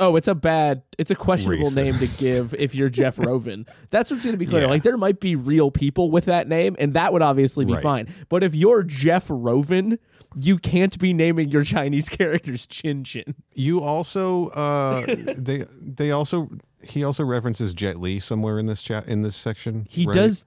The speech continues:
Speaker 1: do that.
Speaker 2: And we had the city of, uh, Jackie Chan last time. <laughs>
Speaker 1: Yeah, he can't help himself.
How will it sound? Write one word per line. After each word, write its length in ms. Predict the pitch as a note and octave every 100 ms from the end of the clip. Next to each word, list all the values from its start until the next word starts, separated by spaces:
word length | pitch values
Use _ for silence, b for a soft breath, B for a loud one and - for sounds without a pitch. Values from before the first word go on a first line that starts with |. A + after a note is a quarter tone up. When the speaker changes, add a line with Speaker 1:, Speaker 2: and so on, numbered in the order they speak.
| _
Speaker 1:
do 200 | D3+ F3+
that. 320 | B2 G#2 F2 -
Speaker 2:
And 140 | A2
we 100 | A2+
had 300 | G#2 A#2 A2+
the 120 | G2+ G2
city 440 | - G2+ G2 G2
of, 560 | F2+ F2 E2+ E2 - -
uh, 420 | F#2+ D#2+ D2+ D2+
Jackie 400 | D2+ F2+ D#2+ F2+
Chan 540 | D#2+ E2 D#2+ E2 E2+ D#2
last 320 | - D#2+ E2+ -
time. 380 | G2 F2+ B2 -
<laughs> 40 |
Speaker 1:
Yeah, 160 | C3+ D#3
he 120 | D#3+
can't 260 | G3+ A3
help 220 | D#3 F#3 -
himself. 580 | A#2 - A2 B2 -